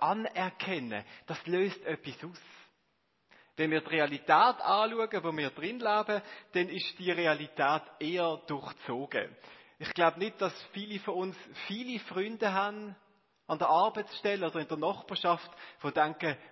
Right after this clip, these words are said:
wow, Kirche ist so cool. Das ist einfach fantastisch, was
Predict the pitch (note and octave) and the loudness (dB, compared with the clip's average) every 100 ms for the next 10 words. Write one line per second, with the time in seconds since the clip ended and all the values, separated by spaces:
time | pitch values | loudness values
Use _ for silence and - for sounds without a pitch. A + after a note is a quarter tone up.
0 | - A#2 B2 A#2+ A#2 A#2 - - _ _ | -12 -2 0 2 0 -4 -12 -20 _ _
1 | - F3+ A3+ G#3+ - G3+ F#3+ - - C#3 | -2 0 0 -2 0 0 0 -10 -6 -6
2 | - - - - D#3 E3+ E3+ - - - | -4 -8 -12 -4 -2 -2 -6 -6 -6 -4
3 | B2+ C3 G#2 F2 - - - _ - C#3+ | -6 -4 -6 -8 -18 -20 -20 _ -6 0
4 | D#3 C#3+ - D3 C3 - C#3+ F3+ - F3+ | 0 0 2 2 2 0 -2 -2 -6 -10
5 | - C#3 | -6 -8